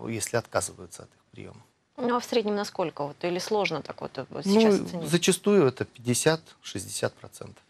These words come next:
Speaker 2: Мгм, прилично. А скажите, вообще, как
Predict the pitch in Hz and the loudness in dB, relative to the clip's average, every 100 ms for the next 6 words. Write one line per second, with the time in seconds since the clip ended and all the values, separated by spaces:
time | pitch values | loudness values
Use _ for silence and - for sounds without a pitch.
0 | _ _ _ _ 220 196 185 170 165 214 | _ _ _ _ -12 -10 -10 -12 -10 -4
1 | 233 208 - 190 170 - - - - - | -2 0 -2 -4 -8 -12 -8 -8 -8 -4
2 | - - 285 302 220 214 247 - 285 - | -2 2 2 2 2 2 2 2 0 2